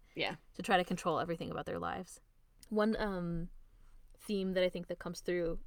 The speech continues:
Speaker 2: in this chapter, I guess, is, like, we talked about the kind of, like, theme or the idea of trying to protect someone or something, and it doesn't always work out the way that you, that you intend. You can intend all you want, but it might not work out. And I think
Speaker 1: Yeah.
Speaker 2: we saw that come through very strongly, of course, with, like,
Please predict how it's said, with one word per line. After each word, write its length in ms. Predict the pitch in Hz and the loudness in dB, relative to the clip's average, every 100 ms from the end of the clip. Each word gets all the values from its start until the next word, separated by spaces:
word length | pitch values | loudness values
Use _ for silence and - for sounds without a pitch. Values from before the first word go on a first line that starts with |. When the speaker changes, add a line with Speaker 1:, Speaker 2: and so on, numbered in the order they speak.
| - | -6
Speaker 2:
in 120 | 185 165 | -4 -2
this 140 | 160 | -2
chapter, 460 | - 160 160 151 156 | -4 -4 -4 -4 -2
I 80 | 180 | 0
guess, 240 | 185 185 175 | 4 2 2
is, 140 | 175 | -2
like, 160 | 165 - | -2 2
we 120 | 202 | 2
talked 240 | 196 202 196 | 4 2 2
about 120 | 190 | 0
the 60 | 185 | 0
kind 160 | 196 | 0
of, 60 | 175 | 0
like, 140 | 165 | -2
theme 220 | - 180 165 | -2 -2 0
or 100 | 160 | 0
the 100 | 160 | 0
idea 240 | 160 151 | 0 0
of 60 | 151 | 0
trying 220 | 175 156 | -2 -4
to 80 | 156 | 0
protect 420 | 185 170 151 - | 0 0 -2 -2
someone 480 | - 147 151 156 151 | -4 -4 -2 -4 -4
or 80 | 151 | -4
something, 480 | 160 147 - 147 | -4 -4 -6 -6
and 80 | 147 | -8
it 60 | 143 | -6
doesn't 180 | 151 160 | -6 -6
always 220 | 147 147 | -6 -4
work 180 | 139 143 | -4 -2
out 120 | 143 | -4
the 80 | 147 | -4
way 160 | 147 | -4
that 100 | 151 | -4
you, 300 | - 143 143 - - - - - - - - - | -6 -4 -6 -8 -14 -14 -16 -20 -20 -20 -20 -6
that 100 | 170 | -2
you 160 | 180 - | 0 0
intend. 420 | 180 - 196 165 | 0 0 0 2
You 60 | |
can 140 | 180 196 | 2 2
intend 320 | 185 226 220 | 4 4 8
all 100 | 196 | 8
you 100 | 180 | 8
want, 260 | 175 170 165 | 8 4 2
but 80 | 147 | -2
it 80 | |
might 120 | 160 147 | -2 -2
not 140 | 156 | 0
work 220 | 139 156 | -2 -2
out. 240 | 156 147 - - - - - | -2 -2 -4 -14 -18 -14 -4
And 100 | 175 | 0
I 20 | |
think 140 | 180 | 2
Speaker 1:
Yeah. 60 | 180 | 2
Speaker 2:
we 60 | |
saw 180 | 175 202 | 2 4
that 160 | 190 175 | 4 2
come 180 | - 175 | 0 -4
through 200 | 175 165 | -2 0
very 140 | 160 | 0
strongly, 300 | 156 160 160 | -2 -4 -4
of 60 | - | -4
course, 160 | 170 - | -4 -4
with, 160 | - | -6
like, 340 | 90 - - | -4 -4 -6